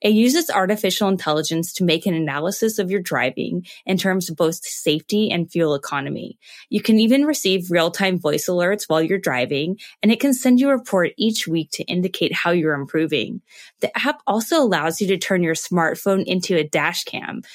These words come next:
to help visualize what's happening on the road and later to put your driving in context. But if you're not a car driver, instead, if you're choosing to take an e-scooter or bike on your travels, a startup you might want to check out is called Cosmo Connected.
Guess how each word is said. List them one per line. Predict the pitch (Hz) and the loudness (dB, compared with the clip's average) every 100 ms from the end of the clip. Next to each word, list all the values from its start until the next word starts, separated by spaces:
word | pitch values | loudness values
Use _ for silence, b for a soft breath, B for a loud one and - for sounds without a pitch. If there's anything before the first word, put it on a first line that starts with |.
| B - | B -6
to | |
help | 196 220 240 220 | -2 0 0 0
visualize | 180 185 170 160 | 2 2 2 0
what's | 170 185 | -2 -2
happening | - 190 220 220 | -2 0 2 4
on | 226 220 | 4 4
the | |
road | 156 139 139 156 B B - | 2 0 0 -2 B B -2
and | 185 | 0
later | 175 185 214 | 2 2 2
to | 220 | 0
put | 254 185 | 0 0
your | 175 175 | 0 0
driving | 147 139 151 143 | 0 0 -2 -6
in | 127 | -8
context. | - 135 127 - - - - - _ _ | -6 -6 -6 -6 -8 -12 -14 -16 _ _
But | 226 | 2
if | 233 233 | 2 4
you're | 226 | 4
not | 208 240 302 | 4 2 0
a | 247 | -4
car | - 160 | -2 -2
driver, | 156 147 143 147 - - B B | 0 -2 -2 -2 -4 -6 B B
instead, | 190 180 202 190 | -2 0 0 2
if | 185 185 | 0 0
you're | 185 165 | -2 0
choosing | - 185 190 | -2 0 0
to | 180 | 0
take | 180 160 | 0 -2
an | 160 - | -2 -4
e-scooter | 170 160 180 165 - | -4 -4 -2 -2 -2
or | 160 | -6
bike | 143 147 180 180 | -4 -2 -4 -4
on | 185 165 | -4 -4
your | 143 | -6
travels, | - 151 - - 185 - B B B | -6 -8 -6 -4 -4 -8 B B B
a | 214 | -6
startup | - 277 277 339 | 0 2 2 2
you | 247 | 4
might | 220 196 | 4 4
want | 190 202 | 2 2
to | |
check | 180 180 180 | 2 -2 0
out | 160 165 | 0 0
is | - | -2
called | - 190 175 | -2 -2 -2
Cosmo | - 175 175 196 170 | -2 0 2 0 0
Connected. | - 151 147 - 143 - | -2 -4 -6 -2 -2 -2